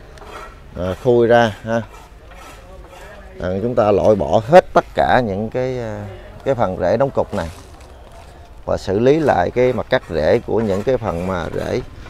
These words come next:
ví dụ như là cái đầu rễ như thế này nè, chúng ta phải cắt ngang vô luôn. Đó, bỏ. Rồi cái quan trọng á là anh em phải, à, loại bỏ hoàn toàn cái chất trồng cũ ha.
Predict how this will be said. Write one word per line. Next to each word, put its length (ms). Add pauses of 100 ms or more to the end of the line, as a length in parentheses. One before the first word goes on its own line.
(180)
ví 120
dụ 160
như 260
là 400 (300)
cái 80
đầu 200
rễ 120
như 80
thế 80
này 200
nè, 100 (300)
chúng 100
ta 100
phải 100
cắt 240
ngang 260
vô 140
luôn. 160 (1500)
Đó, 240 (520)
bỏ. 320 (760)
Rồi 180
cái 120
quan 180
trọng 260
á 80
là 160
anh 160
em 180
phải, 480
à, 120 (320)
loại 220
bỏ 340 (100)
hoàn 360
toàn 360
cái 160
chất 200
trồng 260
cũ 320
ha. 100